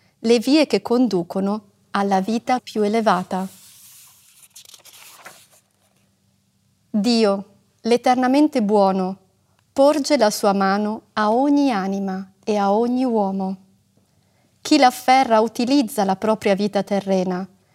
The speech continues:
apprezza le giornate ed è anche in grado di viverle secondo i comandamenti, sistemando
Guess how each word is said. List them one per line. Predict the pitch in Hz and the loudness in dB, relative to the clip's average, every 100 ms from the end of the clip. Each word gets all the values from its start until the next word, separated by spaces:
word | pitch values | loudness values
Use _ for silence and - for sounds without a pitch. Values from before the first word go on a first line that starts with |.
| _ _ | _ _
apprezza | - 233 247 233 226 220 | 0 0 2 0 2 0
le | 208 | 2
giornate | 190 196 214 233 202 202 190 - _ _ | 0 -2 0 0 -2 -4 -8 -10 _ _
ed | 233 233 | 0 2
è | |
anche | 262 320 302 | 4 2 2
in | 277 | 2
grado | 254 269 262 | 4 4 4
di | 226 | 0
viverle | 220 285 214 196 190 | 2 2 2 0 -2
secondo | 190 208 202 233 240 | -2 -4 -2 0 0
i | 233 | -2
comandamenti, | 214 202 196 196 226 196 185 196 190 _ _ _ _ _ | -2 -2 0 0 0 -2 -4 -6 -8 _ _ _ _ _
sistemando | - 247 - 240 233 185 185 185 214 - | -6 -4 0 0 2 2 0 -2 -4 -6